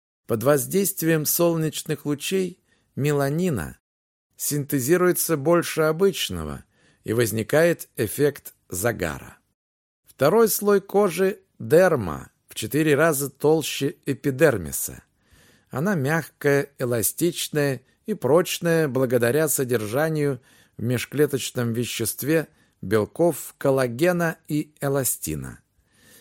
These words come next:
Дерма пронизана кровеносными и лимфатическими сосудами, капиллярами и нервными окончаниями. В дерме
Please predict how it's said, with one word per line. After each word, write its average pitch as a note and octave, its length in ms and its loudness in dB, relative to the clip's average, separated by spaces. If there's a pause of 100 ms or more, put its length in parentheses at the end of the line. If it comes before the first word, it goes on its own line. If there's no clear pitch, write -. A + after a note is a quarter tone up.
(240)
Дерма F3+ 840 0
пронизана D3+ 720 0
кровеносными D3+ 1080 0 (240)
и B2 100 -2
лимфатическими C3 960 -2
сосудами, A2 840 -4 (400)
капиллярами A2 840 -2 (580)
и E3 140 -2
нервными E3 800 0
окончаниями. E2 1120 -6 (540)
В F2+ 120 -14
дерме F#3+ 540 2